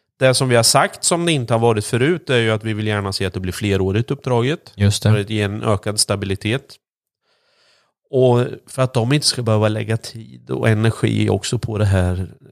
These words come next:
Speaker 1: upphandlingsuppdragen varje år. För att eventuellt, för, eller för att då vinna upphandling och handha till exempel inventering av vilt och så, och så vidare. Några av de sakerna som flyttades över till Naturvårdsverket som har legat hos Svenska Jägareförbundet förut.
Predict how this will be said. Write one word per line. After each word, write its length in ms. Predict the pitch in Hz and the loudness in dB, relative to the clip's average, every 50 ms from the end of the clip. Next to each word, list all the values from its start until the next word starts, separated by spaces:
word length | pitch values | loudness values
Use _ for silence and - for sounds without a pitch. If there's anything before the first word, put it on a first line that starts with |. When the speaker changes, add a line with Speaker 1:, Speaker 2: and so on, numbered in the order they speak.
| - - - _ _ 143 | -20 -20 -20 _ _ -14
Speaker 1:
upphandlingsuppdragen 1400 | 131 131 - - - - 85 87 92 92 92 - - - 90 - - 92 90 123 175 165 117 104 95 95 92 | -12 -12 -10 -8 -6 -4 -4 -2 -2 -2 -2 -2 -2 -2 -2 0 0 2 2 2 2 2 0 0 0 -2 -2
varje 260 | 92 90 92 101 - | -2 -2 -4 -4 -6
år. 260 | 85 85 92 92 92 - _ _ _ _ | -6 -8 -8 -10 -12 -16 _ _ _ _
För 140 | - 113 107 | -4 0 0
att 160 | 101 95 - | 0 2 2
eventuellt, 540 | 104 104 98 95 101 95 - 101 92 92 - | 2 0 2 0 0 0 2 0 0 2 2
för, 180 | - 107 107 | 2 4 4
eller 320 | 110 110 120 120 117 113 110 | 6 4 4 4 4 2 2
för 160 | 107 - 120 | 2 2 2
att 160 | 110 107 104 | 2 2 4
då 360 | - 104 104 101 101 101 98 | 4 4 6 6 4 4 2
vinna 400 | 98 101 104 104 117 113 101 95 | 0 0 0 2 2 2 4 4
upphandling 420 | 98 101 - - 98 92 95 95 95 | 2 2 2 0 0 0 0 0 0
och 80 | 95 | 0
handha 540 | 92 104 101 95 92 90 87 90 90 92 95 92 | 0 0 0 0 -2 -4 -4 -2 -2 0 0 0
till 160 | - 107 101 | -2 -2 -2
exempel 300 | 95 92 98 92 - 98 | 0 0 0 -2 -2 -4
inventering 560 | 95 92 95 95 92 - 98 98 95 98 98 | -4 -4 -4 -4 -4 -4 -4 -4 -2 -4 -4
av 100 | 98 101 | -4 -6
vilt 440 | 101 104 101 - - - - _ - | -6 -6 -6 -8 -8 -10 -12 _ -12
och 80 | - - | -12 -10
så, 200 | - 104 101 98 95 - | -8 -8 -8 -8 -10 -10
och 100 | - - | -8 -6
så 80 | - 98 | -4 -4
vidare. 380 | 95 110 123 - - - - - _ _ _ _ _ - - - - - - - - - - _ - | -4 -6 -6 -8 -10 -12 -14 -18 _ _ _ _ _ -20 -20 -20 -16 -14 -12 -12 -12 -14 -16 _ -6
Några 420 | - 151 143 143 156 147 123 117 | -4 -2 2 4 4 6 6 6
av 100 | 113 120 | 4 4
de 180 | 120 110 110 107 | 2 2 2 2
sakerna 380 | - 117 98 87 - 101 101 | 2 2 2 0 -2 -4 -4
som 140 | - - 101 | -4 -4 -6
flyttades 400 | - - 107 - 107 107 101 - | -6 -8 -6 -6 -4 -4 -4 -4
över 120 | 104 104 | -6 -6
till 120 | 101 - 98 | -6 -6 -6
Naturvårdsverket 800 | 101 104 - 113 107 98 98 101 - 110 104 101 - - 113 107 | -6 -2 -2 -2 -2 -2 -2 -2 -2 -2 -2 -2 -2 -6 -8 -6
som 100 | - 107 | -6 -4
har 80 | 104 104 | -4 -4
legat 260 | 107 107 104 101 - | -4 -4 -4 -6 -8
hos 120 | 107 - | -10 -10
Svenska 260 | - 101 101 - - 107 | -10 -8 -8 -8 -8 -6
Jägareförbundet 580 | 107 117 107 104 - - 110 104 104 107 _ | -6 -6 -6 -8 -10 -12 -16 -16 -16 -18 _
förut. 400 | - 107 107 - - _ - - | -18 -16 -14 -14 -16 _ -20 -20